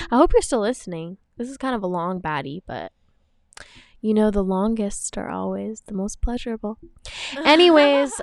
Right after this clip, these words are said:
Speaker 1: um, love you guys so much. Um, f-, we've got great stuff coming. We've got, um, more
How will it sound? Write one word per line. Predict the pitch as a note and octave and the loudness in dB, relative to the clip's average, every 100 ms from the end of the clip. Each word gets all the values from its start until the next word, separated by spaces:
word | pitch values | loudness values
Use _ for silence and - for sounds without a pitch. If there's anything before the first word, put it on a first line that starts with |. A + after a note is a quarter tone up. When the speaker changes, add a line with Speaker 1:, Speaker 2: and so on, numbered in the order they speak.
| - | 0
Speaker 1:
um, | A#3 A3+ A3 G#3+ G3 - | 2 2 2 -2 -6 -12
love | G#3+ A3 A3+ | -4 -2 -2
you | A#3+ | -4
guys | A#3 A3 A3 A3 | -2 -2 -2 -6
so | - G#3+ G#3 | -8 -4 -4
much. | A#3+ A#3+ G#3+ A3+ C4 - - - _ | -4 -6 -6 -8 -12 -18 -20 -20 _
Um, | G3 F#3 F#3 F#3 F3+ F3+ F3+ A3 _ _ _ _ _ _ _ - | -14 -12 -14 -14 -18 -20 -20 _ _ _ _ _ _ _ _ -18
f-, | - - - | 0 0 0
we've | F#3 G#3 | -10 -8
got | G3 A3+ G#3+ _ | -4 -2 -2 _
great | - F#3 G#3 - | -10 -6 -6 -8
stuff | - A#3+ - | -6 -6 -6
coming. | - G3+ G#3 A#3+ A#3+ | -8 -4 -2 -2 -4
We've | G#3 G3 | -6 -4
got, | G3+ F#3+ F#3 | -2 0 -2
um, | F3+ F3+ E3+ G3+ - - - _ - | -2 -4 -6 -14 -20 -20 -20 _ -8
more | A3+ C#4 D#4+ | 4 6 6